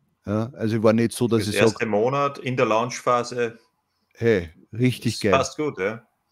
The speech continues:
Speaker 1: Und jetzt im zweiten Monat, im September, wird schon das Doppelte sein.
Speaker 2: Ja.
Speaker 1: Wird schon über
Speaker 2: Doppelte an
Speaker 1: tausend.
Speaker 2: Gewinn oder Doppelte an Tantiemen?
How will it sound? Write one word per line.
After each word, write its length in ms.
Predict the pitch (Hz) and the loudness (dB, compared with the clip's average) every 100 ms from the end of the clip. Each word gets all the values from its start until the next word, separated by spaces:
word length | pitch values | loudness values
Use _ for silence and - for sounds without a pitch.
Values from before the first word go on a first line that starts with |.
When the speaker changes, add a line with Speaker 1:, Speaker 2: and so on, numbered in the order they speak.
| _ _ _ _ | _ _ _ _
Speaker 1:
Und 680 | 127 120 120 120 117 117 - | 2 6 6 6 4 2 0
jetzt 420 | 117 131 139 - | 4 4 4 0
im 120 | 143 | 0
zweiten 400 | - 117 120 - | 2 2 2 0
Monat, 360 | 143 135 139 131 | -2 0 0 0
im 100 | 131 | -2
September, 720 | - 131 - 123 135 127 120 | -2 -2 -2 0 0 0 0
wird 240 | 131 123 | -2 -2
schon 640 | - - 123 123 123 104 98 | -4 0 2 2 0 -4 -6
das 180 | 123 - | -4 -2
Doppelte 400 | 113 - 104 92 | -4 -2 -6 -6
sein. 320 | - 80 90 _ _ _ _ _ _ _ _ - | -8 -10 -12 _ _ _ _ _ _ _ _ -8
Speaker 2:
Ja. 320 | 90 98 104 _ _ _ _ _ _ _ _ _ _ _ - | -4 -4 -6 _ _ _ _ _ _ _ _ _ _ _ -4
Speaker 1:
Wird 240 | 107 104 - | 0 2 6
schon 100 | 123 | 8
über 220 | 117 123 | 8 8
Speaker 2:
Doppelte 100 | 127 | 8
an 60 | |
Speaker 1:
tausend. 180 | 110 117 | 8 8
Speaker 2:
Gewinn 260 | 123 165 160 | 6 4 2
oder 160 | 147 131 | 0 2
Doppelte 420 | 131 135 127 127 | -2 -2 -2 -4
an 100 | 120 | -2
Tantiemen? 640 | 120 107 113 101 - | -4 -4 -6 -6 -10